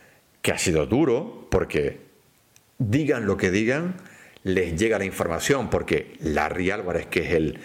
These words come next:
el responsable, director de, de comunicación de la Unión Deportiva,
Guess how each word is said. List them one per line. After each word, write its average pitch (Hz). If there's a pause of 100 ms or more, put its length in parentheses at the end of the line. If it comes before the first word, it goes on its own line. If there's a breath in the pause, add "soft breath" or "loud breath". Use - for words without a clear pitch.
(360 loud breath)
el 78 (120)
responsable, 92
director 90
de, 87 (400 loud breath)
de 80
comunicación 90
de 82
la 76
Unión 90
Deportiva, 123